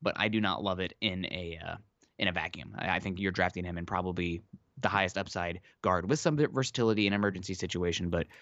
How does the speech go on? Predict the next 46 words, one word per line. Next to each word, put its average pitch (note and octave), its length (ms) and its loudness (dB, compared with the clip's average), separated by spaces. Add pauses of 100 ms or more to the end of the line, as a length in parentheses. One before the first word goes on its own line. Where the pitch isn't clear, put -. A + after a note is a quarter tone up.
(120)
that G#2+ 140 6
length G2+ 160 4
is F2+ 100 0
gonna F#2 160 2
be F2 100 0
an E2+ 60 0
issue. E2+ 180 -2
And F2+ 120 4
I - 20 6
know A2 140 6
that G#2+ 100 4
he A2 80 6
played G#2+ 220 4
on G#2 80 4
a G2 40 4
bum G2+ 160 4
hamstring F#2+ 540 -2 (300)
versus F#2 420 2
U G2 160 6
S F2+ 140 2
C F2+ 420 0
two A2 100 2
years F#2 240 4
ago. G2 320 4 (220)
But E2+ 260 4
again, F#2 280 0
coming F#2 240 -6
back G#2+ 220 -2
to F2 260 -4 (180)
Thibodeaux, F#2+ 340 2
who F#2 120 -2
might F#2 200 -2
be, F#2+ 100 2
you F2+ 220 0
know, E2 120 -4
the E2+ 80 -4
best E2+ 200 -2
prospect F2 440 -2
in F#2 40 0
the F2+ 60 0
N E2+ 60 0
F E2+ 100 -6
L F2 60 0
draft F#2 260 2
next E2+ 240 -10
year, E2+ 220 -8